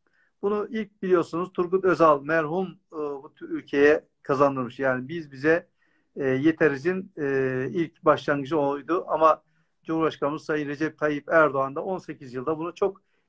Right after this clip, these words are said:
ileriye götürdü ve nitekim Endüstri Meslek Lisesi'nin Bayraktar, Arçelik, Aselsan Konsorsiyumu'nun, makine kimya endüstrisinin, iri ufaklı pek çok, e, sektör temsilcilerinin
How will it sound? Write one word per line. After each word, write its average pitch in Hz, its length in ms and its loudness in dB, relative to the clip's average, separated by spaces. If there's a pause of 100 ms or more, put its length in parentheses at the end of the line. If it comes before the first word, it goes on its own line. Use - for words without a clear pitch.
ileriye 170 340 6
götürdü 135 560 0
ve 180 220 2 (300)
nitekim 165 500 -6
Endüstri 156 380 -2
Meslek 156 360 -4
Lisesi'nin 147 500 -8 (440)
Bayraktar, 151 520 6
Arçelik, 156 540 -4
Aselsan 151 480 -8
Konsorsiyumu'nun, 139 760 -10
makine 151 380 -2
kimya 156 300 0
endüstrisinin, 139 760 -8 (560)
iri 240 280 4
ufaklı 214 400 2
pek 208 220 4
çok, 208 300 2
e, 160 460 -2
sektör 180 360 -2
temsilcilerinin 165 800 -4